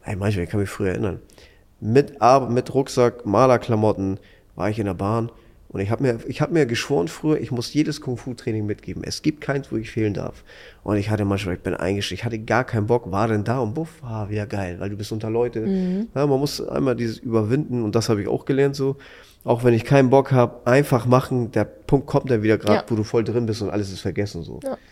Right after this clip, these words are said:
Speaker 1: Genau, deswegen dieses Wort Motivation ist so, mit Motivation kommst du nicht vorwärts.
Speaker 2: Nee.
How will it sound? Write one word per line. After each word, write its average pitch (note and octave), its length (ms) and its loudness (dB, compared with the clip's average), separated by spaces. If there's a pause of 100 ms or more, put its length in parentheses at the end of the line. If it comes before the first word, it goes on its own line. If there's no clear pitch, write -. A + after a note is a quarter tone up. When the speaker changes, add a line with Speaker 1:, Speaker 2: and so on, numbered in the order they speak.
(460)
Speaker 1:
Genau, F#2+ 180 -2
deswegen G#2 360 0
dieses F#2+ 200 -6
Wort A2 160 2
Motivation A2+ 680 0
ist F#2+ 180 -2
so, E2+ 280 -4 (580)
mit G#2+ 160 -2
Motivation C#3+ 480 4
kommst B2 180 -2
du G#2+ 60 2
nicht F2+ 80 -2
vorwärts. A2 400 0
Speaker 2:
Nee. F#3 300 -6